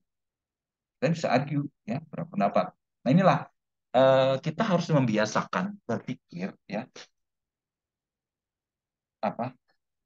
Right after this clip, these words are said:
ada alasan yang masuk akal untuk tiap pendapat yang kita katakan, baik kita setuju maupun tidak setuju. Itu harus dinyatakan. Eh,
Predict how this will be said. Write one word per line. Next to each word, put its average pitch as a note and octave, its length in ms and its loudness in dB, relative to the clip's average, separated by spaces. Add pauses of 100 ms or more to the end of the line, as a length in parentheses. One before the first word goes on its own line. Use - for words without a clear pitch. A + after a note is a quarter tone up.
(360)
ada C3+ 480 0
alasan A2+ 480 -4
yang G#2+ 160 0
masuk G2 320 -2
akal D2 320 -8 (160)
untuk G#2+ 320 -16
tiap A2+ 240 -2
pendapat G2+ 400 -2 (160)
yang F#2 80 -4
kita F#2 240 -8
katakan, F2+ 480 -8 (240)
baik G2+ 240 -8
kita G#2 80 -4
setuju F#3+ 400 -10
maupun G#3 320 -4
tidak F#3 240 -12
setuju. F3+ 160 -18 (320)
Itu D3 320 -6
harus G3+ 240 -4
dinyatakan. F#3 480 -8 (2000)
Eh, D3+ 380 6